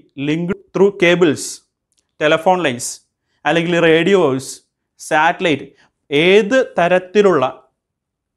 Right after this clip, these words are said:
ചാനൽ ഉപയോഗിച്ചിട്ടാണോ ഈ ഓരോ നോഡുകളെയും അല്ലെങ്കിൽ ഈ ഓരോ എൻറ്റിറ്റികളെയും കണക്ട് ചെയ്യുന്നത് എന്നത് വ്യത്യസ്തങ്ങളാണ്. അതിൻ്റെയൊക്കെ അടിസ്ഥാനത്തിൽ പലതരത്തിലുള്ള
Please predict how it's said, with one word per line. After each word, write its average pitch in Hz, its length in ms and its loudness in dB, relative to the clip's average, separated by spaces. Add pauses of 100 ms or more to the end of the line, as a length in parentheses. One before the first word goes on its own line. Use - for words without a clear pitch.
(320)
ചാനൽ 165 500 0 (420)
ഉപയോഗിച്ചിട്ടാണോ 143 960 -2 (460)
ഈ 233 40 -6 (160)
ഓരോ 156 200 2 (140)
നോഡുകളെയും 127 580 -4 (260)
അല്ലെങ്കിൽ 160 240 -2 (100)
ഈ - 20 -4 (140)
ഓരോ 160 180 2 (160)
എൻറ്റിറ്റികളെയും 127 600 -6 (600)
കണക്ട് 131 340 -4 (100)
ചെയ്യുന്നത് 120 400 -4 (400)
എന്നത് 135 280 -2 (480)
വ്യത്യസ്തങ്ങളാണ്. 120 680 -10 (1300)
അതിൻ്റെയൊക്കെ 196 440 2
അടിസ്ഥാനത്തിൽ 160 480 -6 (120)
പലതരത്തിലുള്ള 123 560 -8